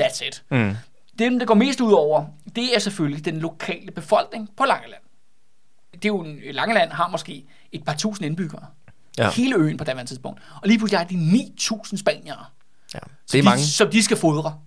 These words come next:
Speaker 1: Altså, som, som skal have mad af dem.
Speaker 2: Ja.
Speaker 1: Altså, hele øen bliver sådan set udsu-, øh, udsultet, ikke? Altså,
Speaker 2: Ja.
Speaker 1: de mister alt, og det grinerne er jo så, København er jo allerede blevet fuldstændig smadret. Nu er det simpelthen Langelands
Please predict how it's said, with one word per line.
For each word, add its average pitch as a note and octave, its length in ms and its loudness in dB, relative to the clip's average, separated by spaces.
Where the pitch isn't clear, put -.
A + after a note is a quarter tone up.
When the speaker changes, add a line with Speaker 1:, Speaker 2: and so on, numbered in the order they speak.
Speaker 1:
Altså, C#3+ 180 -2
som, D3 80 -12
som - 180 -4
skal D#3 140 2
have C3+ 120 0
mad C#3 140 -12
af D3+ 80 0
dem. C3 100 0
Speaker 2:
Ja. G#2 60 4
Speaker 1:
Altså, E3 200 2
hele A#3+ 220 4
øen G#3 240 2
bliver D3 140 -8
sådan D#3 220 -8
set D#3 240 -6
udsu-, G3 380 -6
øh, F3 80 -10
udsultet, F#3 500 -4
ikke? C4+ 120 -4
Altså, - 180 -2
Speaker 2:
Ja. G#3+ 80 2
Speaker 1:
de F#3 40 -4
mister F#3+ 200 0
alt, E3+ 200 0
og F3 100 -8
det D#3+ 80 -12
grinerne G#3 240 2
er A#3 60 6
jo A#3 60 4
så, E3+ 160 4
København G3+ 360 4
er F3 80 4
jo D3 60 0
allerede D#3+ 220 -2
blevet D3+ 160 -6
fuldstændig E3+ 340 0
smadret. D3+ 400 4
Nu G3 80 8
er B3 40 4
det A#3+ 80 0
simpelthen F#3 380 2
Langelands D#3 520 -2